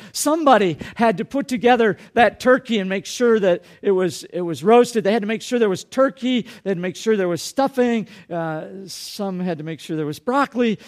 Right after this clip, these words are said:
Uh, a-, and they, they brought it all together, a-, and they made sure it all happened.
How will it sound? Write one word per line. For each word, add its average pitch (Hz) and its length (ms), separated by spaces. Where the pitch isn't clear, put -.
Uh, 202 220
a-, 226 320
and 226 140
they, 226 160
they 208 100
brought 254 240
it 226 80
all 294 220
together, 233 640
a-, - 40
and 254 280
they 226 80
made 285 220
sure 247 260
it 233 220
all 254 200
happened. 220 440